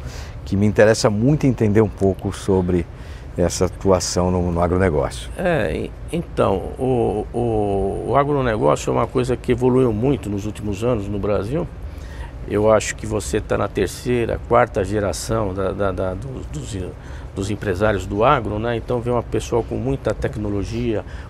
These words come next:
Speaker 2: muita inovação no agro.
Speaker 1: É impressionante.
Speaker 2: É impressionante, isso, muito bacana.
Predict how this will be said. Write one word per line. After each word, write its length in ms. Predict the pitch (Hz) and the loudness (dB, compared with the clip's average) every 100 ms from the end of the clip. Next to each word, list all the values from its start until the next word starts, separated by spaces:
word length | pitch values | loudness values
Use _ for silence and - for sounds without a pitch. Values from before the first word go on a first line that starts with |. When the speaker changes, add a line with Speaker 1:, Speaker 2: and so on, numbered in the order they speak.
| - | -4
Speaker 2:
muita 260 | 123 120 | -2 -2
inovação 760 | 107 120 104 104 - - 120 110 | -2 0 0 0 -2 -2 -2 0
no 160 | 101 | -2
agro. 180 | 110 123 | -2 2
Speaker 1:
É 40 | 98 | 4
impressionante. 680 | 120 110 101 82 76 - 92 | 6 4 4 0 -2 -6 -8
Speaker 2:
É 40 | |
impressionante, 840 | 110 120 120 - 104 120 113 - | -4 0 0 2 0 0 -2 -4
isso, 220 | 120 - | -6 -4
muito 240 | 123 127 123 | -6 -6 -2
bacana. 580 | 117 98 - 127 127 | -2 0 0 0 0